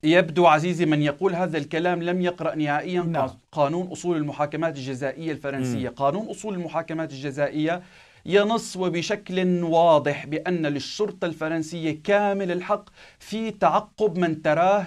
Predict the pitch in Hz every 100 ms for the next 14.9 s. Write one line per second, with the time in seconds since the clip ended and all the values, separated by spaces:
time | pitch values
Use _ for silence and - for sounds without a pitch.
0 | 147 143 143 180 160 190 185 - 135 165
1 | 185 175 175 127 165 175 175 175 170 156
2 | 131 120 147 170 190 175 143 170 170 165
3 | 160 151 127 117 - - - - 196 220
4 | 208 202 208 196 190 269 147 151 143 127
5 | 120 127 127 208 220 196 185 180 151 -
6 | _ _ - 170 160 _ _ _ _ _
7 | _ _ _ _ _ - 180 202 185 175
8 | 160 151 139 131 156 151 147 185 185 180
9 | 160 160 160 185 170 156 156 196 175 170
10 | 151 151 180 - 185 165 143 156 185 185
11 | 170 156 151 170 170 156 160 165 160 156
12 | 165 151 127 - - - 175 180 196 190
13 | 180 180 175 170 165 175 180 156 156 156
14 | 180 170 214 214 202 165 175 156 196